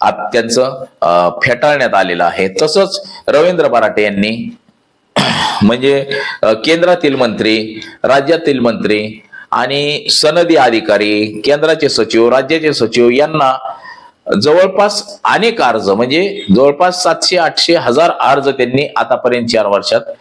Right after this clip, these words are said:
केलेले आहेत. त्यांनी दोन हजार बावीस मध्ये तीनशे सत्त्याण्णव अर्ज, अ, अ, दाखल केले, तर दोन हजार तेवीस मध्ये एकशे चौऱ्याऐंशी अर्ज त्यांनी प्रशासनातल्या लोकांना केलेले आहेत सुटकेसाठी, परंतु अद्याप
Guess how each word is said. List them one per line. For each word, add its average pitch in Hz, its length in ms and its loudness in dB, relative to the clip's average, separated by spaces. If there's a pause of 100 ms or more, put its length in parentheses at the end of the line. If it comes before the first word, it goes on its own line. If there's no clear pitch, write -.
(220)
केलेले 110 320 0
आहेत. 98 160 -6
त्यांनी 160 220 0
दोन 175 220 2
हजार 165 200 2
बावीस 165 360 2
मध्ये 160 240 2
तीनशे 165 440 0
सत्त्याण्णव 170 480 0
अर्ज, 127 340 2 (1040)
अ, - 80 2 (440)
अ, 117 360 4
दाखल 131 400 2
केले, 107 340 0
तर 160 260 2
दोन 160 200 2
हजार 165 220 2
तेवीस 170 420 0
मध्ये 165 240 2
एकशे 170 340 -2 (560)
चौऱ्याऐंशी 185 540 2
अर्ज 139 280 2
त्यांनी 120 540 -4 (1120)
प्रशासनातल्या 143 760 0
लोकांना 123 600 -2 (420)
केलेले 156 340 2
आहेत 117 120 -2
सुटकेसाठी, 98 800 -4 (120)
परंतु 143 460 0
अद्याप 113 360 0